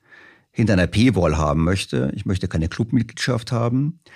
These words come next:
Einfach deshalb, weil es mein Ziel ja ist, wie Sie alle wissen, möglichst viele Menschen zu erreichen, damit wir in Deutschland besser und intensiver über Wirtschaft diskutieren. Und das war auch der Grund,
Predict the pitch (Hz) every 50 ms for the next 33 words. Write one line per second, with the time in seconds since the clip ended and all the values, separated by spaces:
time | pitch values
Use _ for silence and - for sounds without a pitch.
0 | - - - _ _ 113 107 - 104 98 - 101 98 - - 123 113 107 - 95
1 | 87 90 85 - 90 85 78 - - - 117 117 104 107 98 - 113 117 - -
2 | - - 82 87 82 80 - - _ _ - 101 87 71 - 85 85 82 73 85
3 | 85 - - 123 110 110 120 - - - - - - - _ _ _ - 120 120
4 | 120 117 131 120 - - - - - - 180 185 147 117 92 87 90 87 - -
5 | - 87 - - 92 80 78 76 73 73 90 - - - - 64 67 - - _
6 | - - - - _ _ - - 92 107 101 - 107 92 87 85 92 80 87 95
7 | - - 101 98 98 95 98 98 - - _ _ _ _ _ _ _ _ _ 98
8 | 107 117 - 131 120 - - 90 107 92 - 101 90 80 98 101 101 87 107 -
9 | 87 85 73 78 80 - - 85 - - 85 - - - 76 - - - - -
10 | - - 113 - _ _ _ _ _ _ _ _ _ _ _ _ - - - -
11 | - - _ - 104 123 117 127 139 120 101 95 104 90 - - 78 90 113 123
12 | 156 175 170 - - -